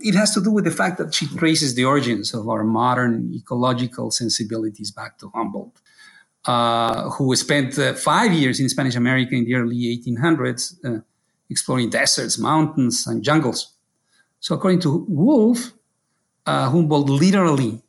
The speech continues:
invented nature. So what i-, what is that? Until Humboldt, she argues, nature had been considered as a collection of individualized, uh, species or individualized climates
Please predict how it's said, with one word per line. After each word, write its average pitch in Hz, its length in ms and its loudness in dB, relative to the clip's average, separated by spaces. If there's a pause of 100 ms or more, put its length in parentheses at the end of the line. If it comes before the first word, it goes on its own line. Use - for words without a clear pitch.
(180)
invented 127 640 2
nature. 113 480 -2
So - 160 -4
what 180 200 0
i-, 190 120 -2
what 180 240 -2
is 143 140 0
that? 131 400 -2
Until 175 400 2
Humboldt, 147 600 2
she - 200 -4
argues, 127 320 -2
nature 156 260 0
had 156 140 -6
been 160 140 0
considered 156 440 -2 (540)
as - 160 -2
a - 40 -6
collection 143 500 2
of 120 260 -2 (560)
individualized, 139 1300 2 (100)
uh, 127 100 -2
species 196 920 2
or 139 180 -2
individualized 139 1040 2
climates 185 720 0